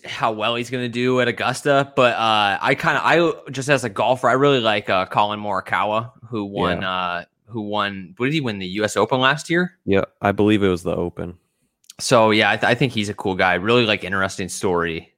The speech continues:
Speaker 1: when you, uh, read up on him. So he, he's kinda cool. But, uh, we are also pre-, presented by Aces Wild.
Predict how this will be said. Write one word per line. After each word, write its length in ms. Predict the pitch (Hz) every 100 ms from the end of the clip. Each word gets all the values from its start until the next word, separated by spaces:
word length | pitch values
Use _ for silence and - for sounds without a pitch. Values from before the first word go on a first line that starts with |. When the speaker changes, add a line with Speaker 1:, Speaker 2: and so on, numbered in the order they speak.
| _
Speaker 1:
when 240 | 95 95
you, 300 | 90 87 87
uh, 180 | 85 82
read 240 | 87 92
up 160 | 87 85
on 160 | 80 87
him. 300 | 85 82 -
So 120 | 92
he, 140 | 104
he's 180 | 98 110
kinda 200 | 87 78
cool. 320 | - 76 - - - -
But, 140 | 123
uh, 240 | 135 127 120
we 140 | 127
are 160 | 156 190
also 240 | 180 208
pre-, 300 | 160 151 170
presented 440 | 147 143 156 156 151
by 200 | 127 110
Aces 420 | 135 139 147 117
Wild. 460 | 120 123 147 147